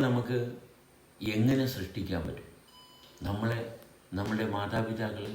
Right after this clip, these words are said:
സാഹചര്യങ്ങൾ, ഇങ്ങനെ പലവരാണ് നമ്മളെ സൃഷ്ടിച്ചിരിക്കുന്നത്. അതുകൊണ്ട് നമുക്ക് മറ്റുള്ളവരോടുള്ള ചില ബഹുമാനം, ഭയം, ഭക്തി, ആ, അവര് പറയുന്ന കാര്യങ്ങൾ കേൾക്കുക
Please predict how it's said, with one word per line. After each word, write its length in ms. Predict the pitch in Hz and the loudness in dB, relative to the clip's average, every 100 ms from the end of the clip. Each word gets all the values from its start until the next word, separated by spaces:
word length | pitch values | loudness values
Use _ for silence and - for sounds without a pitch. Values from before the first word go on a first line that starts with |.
| - - - - - - - - | -10 -16 -20 -20 -20 -20 -16 -2
സാഹചര്യങ്ങൾ, 800 | 98 98 92 110 110 107 101 98 98 - - - - - | 2 2 2 0 -2 -4 -4 -6 -10 -16 -20 -20 -20 -10
ഇങ്ങനെ 200 | 95 110 107 | -4 0 0
പലവരാണ് 600 | 107 107 123 127 123 120 123 - - - - 104 | 0 0 2 4 2 2 -2 -8 -18 -20 -8 -2
നമ്മളെ 260 | 107 113 107 | 2 2 2
സൃഷ്ടിച്ചിരിക്കുന്നത്. 800 | 92 - 92 95 82 69 64 - - - - - - - - | -4 -8 -4 -2 -2 -4 -6 -10 -16 -20 -20 -20 -20 -20 -8
അതുകൊണ്ട് 300 | 107 113 113 117 | 0 2 4 2
നമുക്ക് 320 | 107 104 104 117 113 - - - - 95 | 2 -2 -2 -2 -2 -8 -16 -20 -4 0
മറ്റുള്ളവരോടുള്ള 840 | 110 113 110 110 110 107 101 101 101 - - - - - - | 0 2 4 4 4 2 2 0 -2 -6 -12 -20 -20 -20 -4
ചില 180 | 101 98 95 82 - - - - 82 | 0 2 2 -2 -6 -18 -20 -10 -6
ബഹുമാനം, 600 | 90 110 104 107 98 95 90 - | 0 0 2 0 -2 -2 -2 0
ഭയം, 340 | 98 98 98 92 - | 0 2 0 -2 -4
ഭക്തി, 360 | 90 - 101 101 - - - - - - | -6 -6 -6 -6 -8 -16 -20 -20 -18 -8
ആ, 20 | 87 82 101 | -6 -4 -2
അവര് 220 | 101 101 98 | -2 0 0
പറയുന്ന 360 | 95 98 98 98 | 0 0 -2 -2
കാര്യങ്ങൾ 320 | 95 92 95 95 98 | -2 -2 -2 -4 -2
കേൾക്കുക 400 | 95 90 98 | -2 -2 -2